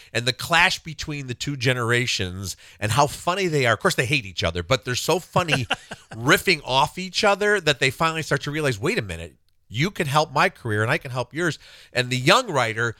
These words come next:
Speaker 1: in a very timely, uh, plot development, the reason she's taking this job working for this hack, who she thinks is a hack, who's
Speaker 2: Mm-hmm.
Speaker 1: actually a legend,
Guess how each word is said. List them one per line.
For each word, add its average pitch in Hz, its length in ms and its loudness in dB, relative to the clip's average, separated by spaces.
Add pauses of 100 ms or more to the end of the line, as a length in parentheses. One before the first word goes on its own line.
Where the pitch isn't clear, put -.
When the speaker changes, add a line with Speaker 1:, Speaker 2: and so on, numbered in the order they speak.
(340)
Speaker 1:
in 120 100 -2
a 110 40 -2
very 120 220 2
timely, 131 580 0
uh, 92 140 2
plot 120 440 -2
development, 101 640 -2 (360)
the 120 80 -6
reason 165 300 0
she's 185 260 -2
taking 165 380 -2
this 127 120 -8
job 107 420 2
working 98 380 -6
for 101 220 -12
this 92 240 -6
hack, 117 360 0
who 107 120 -12
she 226 220 2
thinks 107 280 -10
is - 80 -14
a 82 60 -10
hack, 85 320 -6
who's 98 100 -6
Speaker 2:
Mm-hmm. 101 80 0
Speaker 1:
actually 95 240 -4
a 85 60 -6
legend, 113 420 -2